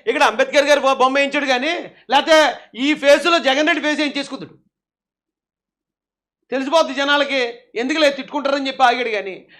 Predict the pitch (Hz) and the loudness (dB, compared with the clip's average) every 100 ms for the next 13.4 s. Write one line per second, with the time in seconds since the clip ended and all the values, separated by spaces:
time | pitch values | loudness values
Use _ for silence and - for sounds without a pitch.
0 | 160 208 269 294 269 247 - _ 160 185 | -4 -2 -2 0 0 0 -6 _ -10 -2
1 | 262 320 285 277 294 294 277 277 277 262 | 2 2 2 0 -2 0 -2 -4 -4 0
2 | 269 311 311 - _ _ 285 294 - 311 | 2 0 -2 -18 _ _ -2 0 2 0
3 | 311 339 285 269 269 254 247 254 165 - | 0 0 0 0 -4 -6 -4 -4 -8 -16
4 | - _ _ _ _ _ _ _ _ _ | -20 _ _ _ _ _ _ _ _ _
5 | _ _ _ _ _ _ _ _ - 190 | _ _ _ _ _ _ _ _ -12 -10
6 | 240 220 - 180 143 117 156 254 254 254 | -10 -14 -10 -8 -8 -6 -2 -2 -2 -8
7 | 202 185 180 185 190 147 143 131 117 113 | -8 -12 -14 -18 -18 -16 -16 -18 -20 _
8 | _ _ _ _ _ _ _ _ _ _ | _ _ _ _ _ _ _ _ _ _
9 | - 175 302 196 214 254 311 285 277 277 | -14 -2 0 2 0 0 0 2 2 2
10 | 277 262 294 233 190 233 269 277 240 - | 2 0 0 0 -2 -2 0 0 0 -8
11 | - 185 262 277 277 277 277 233 254 262 | -10 -2 2 4 2 2 -2 -4 -2 -2
12 | 240 - _ _ 123 151 170 175 175 170 | -2 -10 _ _ -12 -10 -8 -8 -8 -14
13 | 147 - 101 | -16 -16 -20